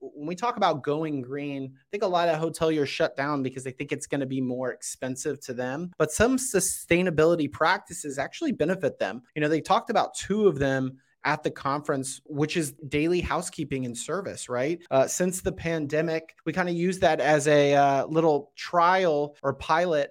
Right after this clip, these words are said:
on pulling back, uh, going into the rooms every single day.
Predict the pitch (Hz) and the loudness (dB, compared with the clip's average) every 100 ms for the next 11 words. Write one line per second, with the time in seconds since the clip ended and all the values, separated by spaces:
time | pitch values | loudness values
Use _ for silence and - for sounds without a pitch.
0 | - 139 139 135 135 - 196 240 214 131 | -4 -2 0 -2 -6 -2 0 0 0 -4
1 | - 185 - - - 147 131 156 170 160 | -4 -8 -10 -20 -12 -12 -4 -2 -2 -4
2 | 151 151 143 123 147 143 131 123 - 131 | -8 -8 -6 -4 -6 -4 -4 -6 -10 -10
3 | 123 120 123 120 120 | -8 -6 -4 -4 -6